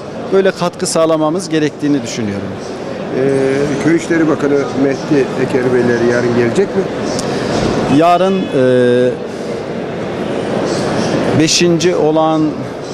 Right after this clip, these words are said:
Speaker 2: Biliyorum.
Speaker 1: kongremiz var. Bakanımız hem oraya katılacak hem de burada,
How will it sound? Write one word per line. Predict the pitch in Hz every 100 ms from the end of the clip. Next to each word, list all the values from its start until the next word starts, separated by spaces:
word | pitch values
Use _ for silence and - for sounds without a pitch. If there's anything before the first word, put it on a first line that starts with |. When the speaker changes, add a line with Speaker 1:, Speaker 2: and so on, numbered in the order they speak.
| 139
Speaker 2:
Biliyorum. | 131 165
Speaker 1:
kongremiz | 151 135 127 117 101 113
var. | 147 160 - - - - - -
Bakanımız | 160 160 156 147 147 165
hem | 160
oraya | 139 139 156
katılacak | 151 - 135 131 151 -
hem | 151 147
de | 139 139 - - - - - - 160
burada, | 147 139 135 131